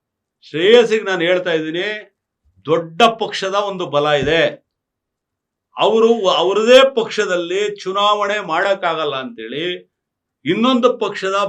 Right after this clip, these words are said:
ಬೆಂಬಲ ಬಯಸಿ ಚುನಾವಣೆಗೆ ಹೋಗ್ತಾ ಇದ್ದಾರೆ. ಜೆ ಡಿ ಎಸ್ ನಲ್ಲಿ ಚುನಾವಣೆ ಮಾಡಕ್ಕಾಗಲ್ಲ ಅಂತೇಳಿ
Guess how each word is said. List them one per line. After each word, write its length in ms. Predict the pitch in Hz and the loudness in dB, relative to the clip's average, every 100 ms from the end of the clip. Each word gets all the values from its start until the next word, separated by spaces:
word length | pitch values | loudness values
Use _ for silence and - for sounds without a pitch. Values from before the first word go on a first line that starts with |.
| 139 | -4
ಬೆಂಬಲ 420 | 156 - 220 208 | -6 0 4 4
ಬಯಸಿ 560 | 175 165 147 196 208 | 4 -2 -4 -8 -10
ಚುನಾವಣೆಗೆ 560 | 202 175 170 170 165 170 | -8 -6 -6 -6 -6 -6
ಹೋಗ್ತಾ 380 | 180 131 131 131 | -6 -8 -8 -8
ಇದ್ದಾರೆ. 680 | 117 117 120 139 120 - _ _ _ _ _ _ _ _ _ _ _ _ _ _ _ _ _ _ _ _ | -6 -6 -4 -4 -4 -10 _ _ _ _ _ _ _ _ _ _ _ _ _ _ _ _ _ _ _ _
ಜೆ 160 | 143 196 | -4 0
ಡಿ 80 | 208 | 2
ಎಸ್ 220 | 185 - | 0 -6
ನಲ್ಲಿ 180 | 165 139 | -8 -8
ಚುನಾವಣೆ 380 | 151 160 160 151 | -8 -8 -6 -4
ಮಾಡಕ್ಕಾಗಲ್ಲ 680 | 131 143 156 147 131 123 110 | -2 -2 -4 -6 -8 -6 -8
ಅಂತೇಳಿ 760 | 98 98 92 104 170 202 202 | -10 -16 -14 -4 -2 -2 -4